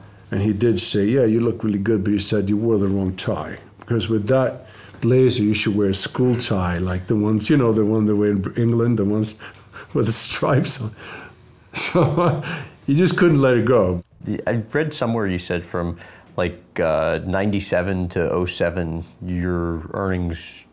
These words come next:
Speaker 2: dropped, like, ninety percent.
Speaker 1: Yeah.
Speaker 2: How did you handle,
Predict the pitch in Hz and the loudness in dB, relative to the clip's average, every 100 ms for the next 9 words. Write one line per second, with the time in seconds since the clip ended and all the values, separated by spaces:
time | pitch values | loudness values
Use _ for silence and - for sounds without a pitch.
0 | _ _ _ _ - 92 87 87 - - | _ _ _ _ -6 0 0 -2 -12 -6
1 | 85 80 - - 87 85 87 85 - 80 | -4 -4 -6 -8 -4 -2 -4 -6 -8 -6
2 | - 80 - - - - - 95 90 87 | -4 -4 -6 -18 -20 -8 -2 -2 -2 -4
3 | - 143 147 110 107 98 95 95 90 85 | -2 0 0 0 0 0 -2 -2 -2 -4